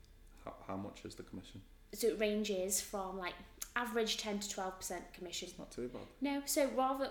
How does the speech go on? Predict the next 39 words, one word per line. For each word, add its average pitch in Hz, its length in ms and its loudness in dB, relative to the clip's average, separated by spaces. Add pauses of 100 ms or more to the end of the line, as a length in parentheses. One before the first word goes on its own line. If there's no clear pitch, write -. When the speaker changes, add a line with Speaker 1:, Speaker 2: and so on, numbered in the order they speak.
Speaker 2:
I 240 140 6
always 269 220 4
used 226 220 -2
to - 60 -8 (180)
book 220 180 0
on 214 80 0
booking 214 240 -2
dot 214 220 -2
com. 220 240 -4 (240)
Speaker 1:
Right. - 220 2
Speaker 2:
So, 220 100 0
like, 196 300 4
they'll 202 260 8
get - 160 4
the 202 80 -2
commission 202 520 -2 (280)
Speaker 1:
Yeah. 202 200 4
Speaker 2:
Whereas 190 340 4
this, 196 360 4
with 190 140 0
my 180 160 -2
own, 180 500 0
um, 180 280 -4 (540)
system, - 500 -2
I 170 120 -2
get 185 180 -4
it. 214 120 -2 (320)
Speaker 1:
I 107 80 -4
see 104 180 -2
you 104 80 -2 (140)
putting 95 240 0
a 92 60 0
lot 92 160 0
of - 80 -10
stories 92 320 2
up 101 120 0
saying, 92 300 2
like, 92 180 -2
the 98 80 0